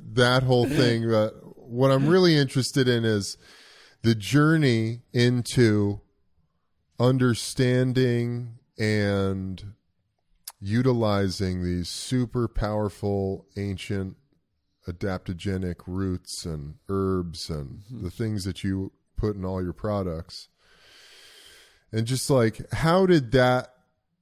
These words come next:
Speaker 1: and, and once again, I think you started off with it. These were parallel paths.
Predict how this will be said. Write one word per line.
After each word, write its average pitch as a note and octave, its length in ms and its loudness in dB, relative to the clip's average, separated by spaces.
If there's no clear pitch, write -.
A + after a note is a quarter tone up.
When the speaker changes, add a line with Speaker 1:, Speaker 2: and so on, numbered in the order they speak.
Speaker 1:
and, C3 240 2
and C#3+ 200 0
once C#3+ 240 2
again, G2+ 320 2
I F#2 80 0
think F#2 220 -4
you F#2 100 -2
started E2+ 420 -2
off D#2 280 -4
with D2+ 100 -8
it. D2 220 -8
These G2 260 -2
were F#2+ 120 0
parallel F#2 600 0
paths. D2+ 760 -8